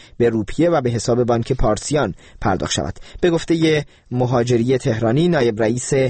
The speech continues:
بانک پارسیان، شرکت‌های هندی وارد کننده نفت ایران تاکنون پولی واریز نکردند و در نتیجه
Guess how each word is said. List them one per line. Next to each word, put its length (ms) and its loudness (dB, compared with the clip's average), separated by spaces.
بانک 400 0
پارسیان، 640 -2
شرکت‌های 760 0
هندی 480 0
وارد 300 0
کننده 480 0
نفت 440 -2
ایران 440 0
تاکنون 400 0
پولی 240 2
واریز 340 0
نکردند 540 0
و 80 2
در 180 0
نتیجه 360 -2